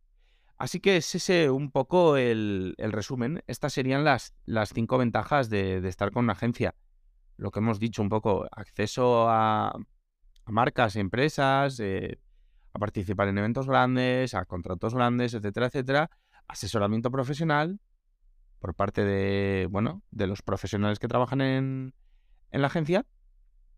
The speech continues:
en todo tipo de temas relacionados, pues,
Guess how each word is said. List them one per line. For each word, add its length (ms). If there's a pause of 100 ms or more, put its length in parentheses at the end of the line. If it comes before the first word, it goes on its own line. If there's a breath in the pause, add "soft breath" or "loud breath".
(120)
en 220
todo 260
tipo 280
de 520
temas 460
relacionados, 680
pues, 280